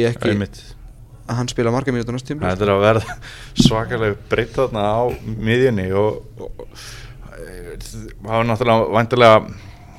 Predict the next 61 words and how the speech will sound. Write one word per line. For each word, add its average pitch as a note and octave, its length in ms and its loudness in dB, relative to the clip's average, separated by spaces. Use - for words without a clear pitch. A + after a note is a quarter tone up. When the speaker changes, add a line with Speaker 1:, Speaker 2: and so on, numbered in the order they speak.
Speaker 2:
þú C3+ 160 0
hefur D3 200 10
væntanlega C3 400 6
vonast C3+ 420 4
til A#2+ 100 2
þess G#2+ 160 4
að G2+ 80 -2
Keita B2+ 320 2
myndi G#2+ 180 2
koma D3+ 260 0
bara G#2 160 2
í B2 120 2
janúar. G#2+ 400 -2
Speaker 1:
Já, B2+ 220 4
fyrst D#3 200 2
að - 520 4
Coutinho D#3+ 360 2
fór, D#3 280 6
þá C3+ 120 2
auðvitað C3+ 320 4
vildi D#3+ 200 0
ég C3+ 60 2
það. C3+ 200 0
Speaker 2:
Mhm. F#2 100 -6
Speaker 1:
Eh, A#2+ 260 -2
en B2+ 60 -6
svo B2 140 -4
náttúrulega A#2+ 320 0
hefur B2+ 120 0
bara A#2+ 100 -2
Klopp A#2+ 200 -2
sýnt - 260 -6
að A2 120 0
hann A#2+ 140 -2
er B2 60 0
aldrei A#2+ 300 0
að A2+ 60 -2
fara A2+ 320 -2
að - 160 -12
láta B2 200 -4
ýta B2+ 180 -4
sér A#2+ 120 -4
út C#3 140 -6
í B2 40 -4
neitt A2+ 200 -8
kjaftaði, B2+ 380 -4
sko. B2+ 200 -10
Speaker 2:
Mhm. F2+ 280 -6
Speaker 1:
Eh, A2+ 340 0
og B2+ 100 -2
klúbburinn C3 400 2
líka, C3+ 280 0
þeir B2+ 160 2
vildu C3 260 0
fá, B2+ 180 0
ég A#2 220 -4
man A#2+ 180 -6
ekki A#2 80 -12
hvort B2 100 -6
það A#2+ 120 -2
var - 20 -2